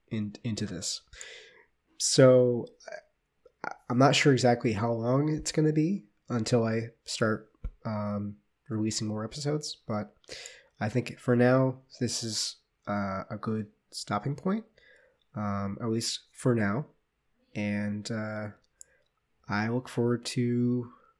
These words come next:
continuing this. I'm not, I'm not giving up. I'm not throwing in the towel y-, just yet. I, I understand that my system or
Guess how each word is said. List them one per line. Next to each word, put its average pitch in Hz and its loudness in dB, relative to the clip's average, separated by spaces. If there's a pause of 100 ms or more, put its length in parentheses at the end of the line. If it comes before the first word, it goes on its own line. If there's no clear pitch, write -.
(120)
continuing 123 2
this. 98 -8
I'm 123 4
not, 147 4
I'm 127 2
not 139 4
giving 151 6
up. 120 -2
I'm 110 -4
not 120 0 (920)
throwing 131 10
in 131 6
the 131 6
towel 107 0
y-, 120 -6 (100)
just - -4
yet. 104 -2
I, 107 -4
I 104 -2 (420)
understand 117 2
that 101 -2 (960)
my 104 -4 (1300)
system 131 2 (400)
or 107 -2